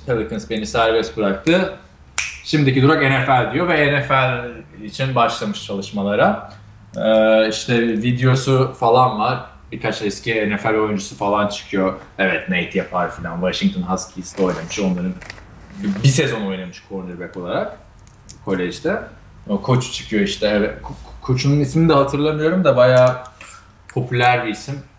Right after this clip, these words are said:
Ee, şimdi açıp da bakamayacağım. Adam şey, U C L A'de falan oynamış. Ondan sonra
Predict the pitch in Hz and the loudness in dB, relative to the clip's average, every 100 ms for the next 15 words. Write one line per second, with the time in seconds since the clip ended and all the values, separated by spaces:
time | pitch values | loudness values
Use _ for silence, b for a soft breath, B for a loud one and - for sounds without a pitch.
0 | - - 104 110 107 - 104 101 - - | -20 -12 -10 -8 -10 -6 -4 -4 -6 -8
1 | 107 110 113 104 98 139 120 113 117 - | -4 -2 0 0 0 0 0 0 0 2
2 | 120 104 - - - - - - 120 117 | 2 0 -4 -18 -20 -20 -14 -4 -2 0
3 | 127 113 113 113 113 110 117 117 98 95 | 2 4 4 2 0 0 0 0 0 0
4 | 131 175 - - 117 110 113 113 101 110 | -2 -4 -6 -8 -2 -2 0 -2 -2 -2
5 | 110 135 143 - | -2 0 -2 -6